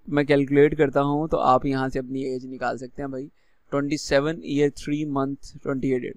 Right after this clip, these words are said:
ठीक है, तो यहाँ पे क्या लिखा है, अब वापस आते हैं हम अपनी, अ,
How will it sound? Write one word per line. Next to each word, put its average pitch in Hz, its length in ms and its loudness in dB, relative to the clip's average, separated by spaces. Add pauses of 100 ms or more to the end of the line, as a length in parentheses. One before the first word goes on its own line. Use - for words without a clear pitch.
(100)
ठीक 165 180 -2
है, 220 60 -2 (460)
तो 147 60 -4
यहाँ 147 320 0
पे 196 100 0
क्या 170 120 4
लिखा 156 320 2
है, 151 60 4
अब 139 80 2
वापस 139 320 -2
आते 143 200 -2
हैं 143 140 -2
हम 143 260 -4 (200)
अपनी, 143 600 -4
अ, 127 440 -4